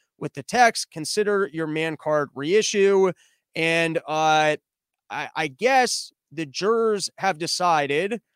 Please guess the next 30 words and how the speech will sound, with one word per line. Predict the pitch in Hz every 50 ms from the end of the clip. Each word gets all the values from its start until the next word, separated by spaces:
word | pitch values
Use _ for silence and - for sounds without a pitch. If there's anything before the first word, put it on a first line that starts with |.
| _ _ _ _ _ -
that | 143 165 165 160 - _
killing | - - 208 233 233 233 226 220 214 208 202 190 - _
kindergartners | _ - 294 339 349 302 175 170 170 165 165 170 175 175 151 180
is | 175 156
a | 185
manly | 180 196 214 214 226 226 226
activity, | 226 226 220 - - 311 262 214 147 123 - _ _ _ _ _
because | - 175 - 196 190 180 147
they're | 180 240 262
saying | - - 233 220 202 208 233 262 262 240 - _ _
that | - 175 185 180 185 - -
this | 156 170 233 226 - -
ad | 175 180 165 165 165 185 196
inspired | 196 175 165 - - - - 170 175 185 196 202 208
the | 175 185
kid, | - - 175 170 165 170 185 185 220 208 - _ _ _ _ _
uh, | - 156 156 156 151
to | - - 165
specifically | - - 185 165 - 226 233 214 220 175 214 208
buy | 165 131 170 175 185 185
an | 185 180 175 151
A | 165 180 180
R | 180 180 170
fifteen. | 151 - - 175 156 - - - 156 147 156 175 208 220 185 -
They | - 160
were | 160 156 143
saying | - - 180 180 180 175
that | 165 165 160 -
owning | 175 202 254 285 269 240 208 190 180 180 -
an | 160 165 160 -